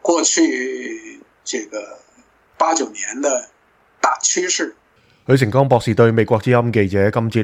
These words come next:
Speaker 2: 話：佢嘅猜測係呢個係早有嘅計劃，唔係專門趕喺呢個時間。原因好簡單，呢個係實際上過去呢八九年嘅大趨勢。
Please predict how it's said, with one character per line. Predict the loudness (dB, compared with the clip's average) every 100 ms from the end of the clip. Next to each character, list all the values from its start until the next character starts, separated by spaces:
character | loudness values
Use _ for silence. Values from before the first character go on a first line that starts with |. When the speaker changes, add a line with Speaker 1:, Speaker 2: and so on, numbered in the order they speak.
| -2
Speaker 2:
話： | 2 4 4 0 -14 -20 -8 2
佢 | 2 4
嘅 | 0 0
猜 | 0
測 | 0 0 -2
係 | 0 2
呢 | 2
個 | 2
係 | 4 2
早 | 0 -2
有 | 0 0 0 0 -2
嘅 | 0 0
計 | 0 0
劃， | 0 -2 -2
唔 | -4
係 | -4
專 | 0 -2
門 | 0 -2 -4
趕 | -2 0
喺 | 2
呢 | 2
個 | 0
時 | -2 -2
間。 | 0 0 -4 _
原 | 0 0 2
因 | -2 0
好 |
簡 | 0 0
單， | 0 0 0
呢 | -2
個 | 2 2
係 | 2
實 | -2
際 | 0 0
上 | 0 -4 -4
過 | 0 0
去 | 2 0 0
呢 | 0 0 0 -4 -12 -2
八 | 0 0
九 | 0 2 2
年 | -2
嘅 | -2 -2
大 | -2 -2
趨 | 0
勢。 | 2 0